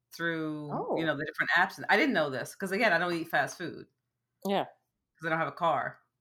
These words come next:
Speaker 2: You're not
Speaker 1: Um,
Speaker 2: running, you're not going through a drive foot, a drive-through on foot?
Speaker 1: No. I mean, you can do that in my neighborhood. You can do a walk up, but then, like, what are you doing, bro?
Speaker 2: Yeah.
Speaker 1: Like, you couldn't just walk down a little bit further to, like, that mom and pop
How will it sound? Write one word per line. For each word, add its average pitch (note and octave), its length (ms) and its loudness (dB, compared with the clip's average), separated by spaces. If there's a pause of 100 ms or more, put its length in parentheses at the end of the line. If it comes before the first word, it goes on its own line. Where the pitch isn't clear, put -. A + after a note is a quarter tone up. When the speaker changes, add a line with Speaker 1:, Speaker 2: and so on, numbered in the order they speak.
(1400)
Speaker 2:
You're E3+ 160 6
not D#3+ 180 8
Speaker 1:
Um, E3 60 -2
Speaker 2:
running, D#3 400 4
you're E3 120 6
not D#3+ 180 6
going D#3+ 160 2
through D#3 120 2
a D3 40 0
drive D3 320 6
foot, E3+ 120 2 (800)
a D#3 80 0
drive-through D3 560 2
on C#3 140 -2
foot? D3 240 -4 (520)
Speaker 1:
No. E3+ 420 2 (220)
I C4+ 60 12
mean, C#4 140 8
you D4+ 80 8
can E4 180 6
do B3 140 4
that G#4+ 160 6
in G#3 80 8
my E3 120 4
neighborhood. D3 300 2
You G3 60 -4
can A3+ 160 -2
do E3+ 140 0
a D#3 60 0
walk D3+ 360 6
up, D3 140 2
but C#3+ 80 -8
then, F#3+ 160 2
like, C#3+ 200 -2
what G#3+ 120 0
are - 20 -2
you B2 120 -4
doing, C#3+ 340 -2
bro? A2+ 360 -4 (240)
Speaker 2:
Yeah. D#3 200 2 (540)
Speaker 1:
Like, D3 180 -6
you E3+ 60 -6
couldn't G#3 240 -2
just F#3+ 220 -4
walk D3+ 260 2
down D3 360 2
a - 20 -8
little D3 160 -4
bit D3 140 -8
further C#3+ 360 -4
to, D3 100 -8
like, B2+ 180 -2
that A#2 180 -4
mom C3+ 220 0
and C3 140 -6
pop C3 360 0